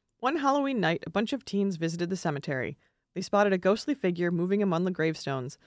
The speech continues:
This spooked them so much they decided to make a quick exit.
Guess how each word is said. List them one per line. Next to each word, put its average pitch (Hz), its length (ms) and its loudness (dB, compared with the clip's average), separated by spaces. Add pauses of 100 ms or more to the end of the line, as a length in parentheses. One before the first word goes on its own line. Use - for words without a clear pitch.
(160)
This 196 140 -4
spooked - 240 0
them 190 120 2
so 247 240 0
much 226 280 4
they 196 100 2
decided 190 400 0
to 196 100 -4
make 185 180 0
a 160 60 -6
quick - 340 -2
exit. 143 340 -4